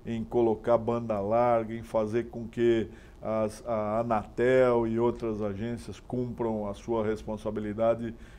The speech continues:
de fazer com que as redes sociais estejam disponíveis a todas as pessoas, principalmente aquelas mais vulneráveis. E o mundo é outro.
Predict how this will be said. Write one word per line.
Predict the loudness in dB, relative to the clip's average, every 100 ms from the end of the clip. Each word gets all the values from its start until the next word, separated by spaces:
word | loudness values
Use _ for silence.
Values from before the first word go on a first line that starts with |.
| -8
de | -8
fazer | 0 0 2 -2 -2
com | -6 -8
que | -4 -2 0
as | -2
redes | -2 -4 -4
sociais | -10 -6 -6 -6
estejam | -6 -8 -6 -4 -4
disponíveis | -6 -10 -8 -6 -4 -2 -2 -4 -16 -8
a | -6
todas | -4 2 2 4 4 2
as | -6
pessoas, | -6 -8 -4 -6
principalmente | -4 -4 -4 -2 -2 0 -4 -6 -14 -18 -16 -6
aquelas | -6 -2 -2 -2 -2
mais | -2 -2
vulneráveis. | -4 -4 -2 -2 0 0 -2 -6 -12 -14 -20 -20 -10
E | -4 0 2 6
o | 6
mundo | 6 4
é | 4
outro. | 4 2 -2